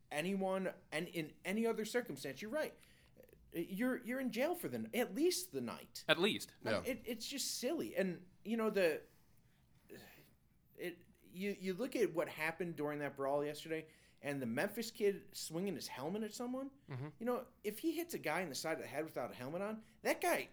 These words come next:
Speaker 1: very well could be done.
Speaker 3: Yeah.
Speaker 2: Oh, yeah.
Speaker 1: I mean,
Speaker 3: Absolutely.
Speaker 1: you can't.
Speaker 2: You have to classify that as a weapon.
Speaker 3: Yeah.
Speaker 1: Absolutely it is. Yeah. Yeah, and, and he's really lucky. I mean, he hit the guy in the back,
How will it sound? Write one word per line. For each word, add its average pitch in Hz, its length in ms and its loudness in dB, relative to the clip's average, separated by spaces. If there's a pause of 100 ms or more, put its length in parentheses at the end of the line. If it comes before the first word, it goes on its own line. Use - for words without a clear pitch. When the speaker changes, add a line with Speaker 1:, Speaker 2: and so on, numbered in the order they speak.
Speaker 1:
very 185 300 6
well 143 300 6
could - 160 -6
be 104 180 -12
done. 104 220 0 (220)
Speaker 3:
Yeah. 117 120 12
Speaker 2:
Oh, 208 120 12
yeah. 123 300 10
Speaker 1:
I 175 80 2
mean, 190 200 6
Speaker 3:
Absolutely. 104 580 2
Speaker 1:
you 262 140 -2
can't. 339 400 -4 (240)
Speaker 2:
You 175 140 6
have 226 260 12
to 160 80 4
classify 139 560 6
that 107 180 8
as 98 140 0
a 98 40 0
weapon. 101 440 4 (120)
Speaker 3:
Yeah. - 140 -2
Speaker 1:
Absolutely 302 760 0
it 113 80 -2
is. - 360 -6
Yeah. 269 240 4 (460)
Yeah, 147 80 -6 (140)
and, 233 200 2
and 220 160 2
he's 214 240 2
really 226 300 -2
lucky. 151 560 -4
I 202 40 4
mean, 202 200 0
he 202 120 0
hit 233 200 2
the 247 60 -4
guy 180 220 6
in 185 100 4
the - 80 -2
back, - 640 -2